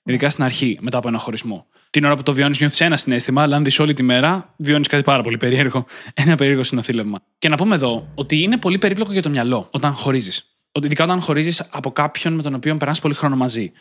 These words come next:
Είτε είναι ένας κολλητός, μια κολλητή που είστε αυτοκόλλητοι, είτε είναι μια ερωτική σχέση. Είτε είναι κάποιο μέλος της οικογένειας, το οποίο απομακρύνεσαι. Μάλιστα, διάβαζα πρόσφατα για καινούργιες έρευνες πάνω στην απώλεια, οι οποίες προσπαθούν να καταρρύψουν και το κλασικό μοντέλο με την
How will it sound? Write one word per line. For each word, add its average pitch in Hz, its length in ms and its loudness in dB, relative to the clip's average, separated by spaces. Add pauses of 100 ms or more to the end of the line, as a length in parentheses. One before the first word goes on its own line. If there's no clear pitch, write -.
Είτε 123 160 -2
είναι 117 440 -2
ένας 131 200 -2
κολλητός, 127 280 -2
μια 139 100 -2
κολλητή 127 300 0
που 123 100 -2
είστε 120 400 -2
αυτοκόλλητοι, 190 580 0
είτε 190 360 0
είναι 180 160 0
μια 175 120 0
ερωτική 170 280 -4
σχέση. 147 420 -2 (240)
Είτε 185 220 -2
είναι 220 140 0
κάποιο 220 280 -4
μέλος 226 120 -2
της 226 100 0
οικογένειας, 220 520 0
το - 180 -14
οποίο 135 140 2
απομακρύνεσαι. 127 720 0 (300)
Μάλιστα, 180 220 2
διάβαζα 165 240 2
πρόσφατα 151 300 -2
για 135 180 0 (200)
καινούργιες 151 380 2
έρευνες 156 300 2
πάνω 143 160 -2
στην 143 160 -2
απώλεια, 123 440 0
οι 117 40 -2
οποίες 127 220 0
προσπαθούν 147 280 -6
να 180 60 0
καταρρύψουν 156 480 -2
και 160 80 -2
το 139 80 -4
κλασικό 135 340 -2
μοντέλο 139 520 2 (100)
με 135 100 0
την 127 220 0